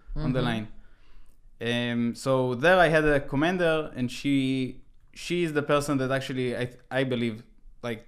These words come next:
Speaker 1: taught me how to work and how to be a professional at the workplace. And I really owe it to her. I think about it a lot, actually.
Speaker 2: And that's a woman?
Speaker 1: That's a woman, yeah. She is, she is amazing. I think she's one of the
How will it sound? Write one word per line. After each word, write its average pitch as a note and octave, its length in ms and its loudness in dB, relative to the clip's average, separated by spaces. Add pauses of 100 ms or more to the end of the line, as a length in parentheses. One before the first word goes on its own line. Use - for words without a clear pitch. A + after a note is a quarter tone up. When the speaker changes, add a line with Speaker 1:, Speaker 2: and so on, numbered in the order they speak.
(240)
Speaker 1:
taught D3 260 -2
me C#3 140 2
how B2+ 200 2
to C3 140 -6
work E3 480 2
and A#2+ 140 -2
how C3 140 0
to B2+ 340 -4 (340)
be C3 140 0
a D3 60 -2
professional C#3+ 640 -6 (140)
at A#2+ 120 -4
the A#2 80 -2
workplace. D#3 500 -4 (460)
And A#2 180 -4
I A#2 60 -2
really C3+ 340 0
owe C#3+ 160 2
it D3 100 -4
to C#3 60 -4
her. D#3+ 240 2
I D3+ 120 0
think D#3 180 -4
about C#3 160 0
it B2+ 100 -4
a D#3 40 -2
lot, A#3 180 -2
actually. F#3 400 -8 (180)
Speaker 2:
And F3 100 -2
that's G#3 180 2
a F3 40 0
woman? G3+ 380 0 (120)
Speaker 1:
That's D3 140 -4
a G3 60 4
woman, D#3 220 4
yeah. C3 160 -2 (140)
She E3 300 0
is, D3 220 -4 (140)
she D#3 240 -4
is D3 100 -2
amazing. B2 400 0
I A#2 60 -6
think B2+ 180 -6
she's B2+ 180 -4
one B2+ 160 -2
of A#2+ 160 -4
the A2 360 -4